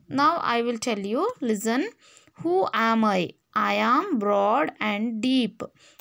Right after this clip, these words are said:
My water is used for washing clothes and cleaning vehicles, washing cattle, agricultural and other works. Who am I? So children, any guesses? Yes, it is a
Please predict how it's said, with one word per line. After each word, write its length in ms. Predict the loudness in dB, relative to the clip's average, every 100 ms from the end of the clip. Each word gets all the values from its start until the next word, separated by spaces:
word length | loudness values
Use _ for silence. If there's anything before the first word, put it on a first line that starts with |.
| -6
My 200 | -4 -2
water 340 | 0 0 0
is 300 | -2 0 -2
used 400 | -4 -4 -4 -6
for 440 | -6 -2 0 2 0
washing 680 | -2 0 0 0 -2 -2 -4 -12 -20 -20 _
clothes 640 | -2 2 4 2 -2 -10 -10 _ -20 _ _
and 340 | -6 -2 -2 -2
cleaning 520 | -2 0 2 2 0 -2
vehicles, 800 | 0 0 0 -2 0 0 -2 -10 _ -6
washing 580 | -2 0 0 0 0
cattle, 540 | 0 -2 -2 -2 -2 -2 -4 -20 -20 -6
agricultural 1040 | -4 -2 -2 -2 2 0 0 0 0 0 -2
and 260 | -4 -4
other 380 | -2 -2 0 -2
works. 420 | 2 0 0 -8 -10 -14
Who 180 | -6 0
am 260 | 2 2 2
I? 400 | 2 2 2 -2 -6 -20 -20 -20
So 120 | -12 -4
children, 640 | 0 2 2 2 0 -2 -8 -14
any 220 | 0 0 2
guesses? 720 | 0 0 0 2 0 -2 -16 _ _ -6
Yes, 480 | -2 0 0 -2 -6
it 240 | -8 -2
is 180 | -2
a 100 | 0